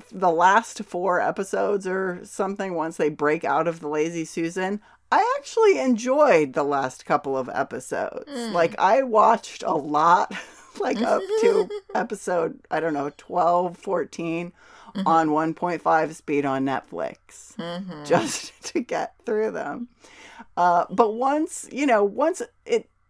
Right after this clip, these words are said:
Speaker 1: the plot actually starts to progress, I found it a lot more enjoyable.
Speaker 2: Mm.
Speaker 1: Also, it feels like a lot of those young actors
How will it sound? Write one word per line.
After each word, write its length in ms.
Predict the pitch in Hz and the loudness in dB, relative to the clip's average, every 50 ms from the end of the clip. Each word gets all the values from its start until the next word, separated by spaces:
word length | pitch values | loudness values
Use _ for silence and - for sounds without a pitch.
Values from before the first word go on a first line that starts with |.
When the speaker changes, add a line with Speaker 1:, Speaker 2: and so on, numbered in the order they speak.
| 220 - - | -14 -2 0
Speaker 1:
the 60 | 226 | 0
plot 440 | 220 - - - 247 233 247 226 - 185 | 0 0 -4 -6 2 6 6 6 6 6
actually 280 | 185 175 - 185 180 175 | 2 -2 -2 -4 -6 -4
starts 320 | - - 190 180 170 - | -4 -2 -2 -2 -4 -4
to 80 | 175 170 | -10 -10
progress, 420 | - - 151 160 151 139 131 - | -8 -4 -2 0 0 0 0 -2
I 80 | - 151 | -6 -6
found 260 | - 151 151 147 - | -4 -2 -2 -2 -4
it 60 | - | -6
a 60 | 139 | -8
lot 280 | 123 139 143 127 - - | -6 -4 -4 -4 -4 -4
more 360 | - 131 123 123 127 131 147 - _ | -4 -4 -4 -4 -4 -6 -8 -12 _
enjoyable. 500 | - 165 147 139 135 131 123 120 123 101 | -8 -4 -2 0 0 0 -2 -4 -4 -2
Speaker 2:
Mm. 100 | - - | 0 2
Speaker 1:
Also, 260 | 262 285 269 - 240 | 4 4 4 2 0
it 100 | 214 208 | -2 0
feels 240 | - 202 190 196 - | 0 -2 -2 0 -2
like 140 | 175 160 - | -4 -4 -4
a 60 | 147 | -4
lot 200 | 156 156 151 147 | -2 0 0 0
of 80 | 143 139 | 0 -2
those 240 | 139 139 131 143 | -2 -4 -2 0
young 280 | 143 151 143 143 143 143 | 0 2 2 2 0 -2
actors 600 | - 135 139 139 - - 143 135 135 131 127 - | -2 -2 -4 -4 -6 -6 -4 -4 -4 -4 -6 -10